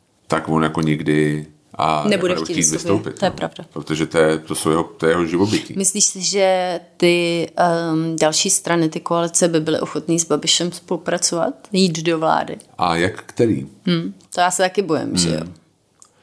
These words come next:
Speaker 1: Já si myslím, že tam existuje spousta lidí, kteří by se to dokázali nějakým způsobem,
Speaker 2: Já si
Speaker 1: eh,
Speaker 2: spíš umím
Speaker 1: racionalizovat.
Speaker 2: představit, že řeknou
Speaker 1: Tichá podpora.
Speaker 2: Jo,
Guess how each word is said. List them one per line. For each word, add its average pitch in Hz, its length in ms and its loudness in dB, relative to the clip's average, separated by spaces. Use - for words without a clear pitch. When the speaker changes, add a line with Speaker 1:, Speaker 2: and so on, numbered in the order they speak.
Speaker 1:
Já 73 140 0
si - 140 0
myslím, 90 300 0
že 87 380 2
tam 87 200 -2
existuje 87 460 -2
spousta 85 840 0
lidí, 82 400 -2
kteří 82 420 2
by 78 160 -2
se - 100 -6
to 90 100 0
dokázali 85 640 0
nějakým 85 380 -4
způsobem, 85 680 0
Speaker 2:
Já 240 120 2
si 269 80 -2
Speaker 1:
eh, - 20 0
Speaker 2:
spíš 302 200 2
umím 302 120 6
Speaker 1:
racionalizovat. 262 180 2
Speaker 2:
představit, 202 440 2
že 226 160 0
řeknou 196 440 0
Speaker 1:
Tichá 123 140 2
podpora. 87 420 -4
Speaker 2:
Jo, 202 240 6